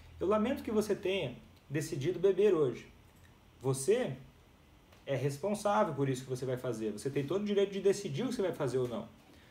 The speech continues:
Só que eu não vou ficar aqui no jantar com você. Eu vou embora antes. Porque eu prefiro estar com você sóbrio." E daí você vai embora. Sem brigar, sem criticar,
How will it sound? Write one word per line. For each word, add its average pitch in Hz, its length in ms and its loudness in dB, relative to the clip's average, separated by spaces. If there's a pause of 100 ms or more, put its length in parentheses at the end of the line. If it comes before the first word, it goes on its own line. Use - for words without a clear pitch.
(100)
Só - 180 -4
que 254 140 -4
eu 240 160 6
não 277 160 0
vou 226 220 4
ficar 196 280 0
aqui 151 280 -2
no 147 80 -2
jantar 127 380 -2
com 135 100 -4
você. 135 400 0 (280)
Eu 127 80 -2
vou 139 140 0
embora 160 420 -2
antes. 147 360 -6 (800)
Porque - 240 -6
eu 175 160 4
prefiro 208 340 -2
estar 202 260 0
com 214 120 -4
você 165 260 -2
sóbrio." 143 480 -2 (2250)
E 156 140 -4
daí 180 220 4
você 208 260 0
vai 262 140 0
embora. 196 360 4 (1400)
Sem 277 260 -2
brigar, 160 520 2 (520)
sem 247 320 2
criticar, 190 640 -2